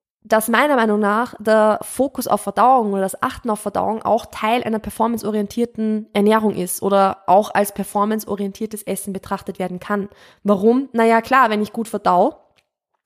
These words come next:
dann fühle ich mich besser. Wenn ich mich besser fühle, performe ich im Training besser. Wenn ich die Nährstoffe optimal absorbiere, recovere, <laughs> fuck, dieses Denglisch, I'm sorry, <laughs> dann, äh, erhole ich mich und regeneriere vom Training natürlich auch besser.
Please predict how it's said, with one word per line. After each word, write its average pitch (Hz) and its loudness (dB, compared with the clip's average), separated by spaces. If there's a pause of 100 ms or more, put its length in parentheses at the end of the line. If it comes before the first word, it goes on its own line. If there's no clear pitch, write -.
(140)
dann 214 2
fühle 233 0
ich 220 -2
mich 214 -2
besser. 247 0
Wenn 220 -4
ich 214 0
mich 214 -2
besser 214 0
fühle, 233 2
performe 220 2
ich 214 -2
im 214 0
Training 254 -4
besser. - -8 (320)
Wenn 226 2
ich - -4
die 220 0
Nährstoffe 220 2
optimal 196 -2
absorbiere, 196 0 (560)
recovere, 226 2 (320)
<laughs> - -12
fuck, - -12
dieses 214 -4
Denglisch, 196 -6
I'm 220 -2
sorry, 202 0 (300)
<laughs> 311 -6
dann, 262 4 (460)
äh, 226 4
erhole 240 2
ich 226 -2
mich 226 -2
und 214 -6
regeneriere 220 -4
vom 202 -10
Training 220 -2
natürlich 190 -8
auch 190 -8
besser. 202 -8